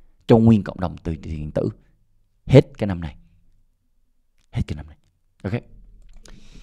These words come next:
ok. Ờ. Ok.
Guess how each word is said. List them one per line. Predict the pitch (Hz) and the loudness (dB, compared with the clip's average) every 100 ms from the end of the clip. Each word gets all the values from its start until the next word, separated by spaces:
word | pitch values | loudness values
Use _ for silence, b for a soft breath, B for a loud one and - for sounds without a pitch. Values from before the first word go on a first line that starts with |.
| b b b - - - - - - | b b b -20 -20 -20 -20 -20 -20
ok. | - 90 85 - - | -20 -20 -20 -20 -6
Ờ. | 277 196 90 85 - - - - - - - - - - - - _ - - - - _ _ _ _ _ _ _ _ - - - - - _ _ _ _ _ _ _ _ _ _ - - - - | 0 2 4 0 -4 -18 -20 -20 -20 -20 -20 -20 -20 -20 -20 -20 _ -20 -20 -20 -20 _ _ _ _ _ _ _ _ -20 -20 -20 -20 -20 _ _ _ _ _ _ _ _ _ _ -16 -16 -20 -14
Ok. | 143 147 | 2 2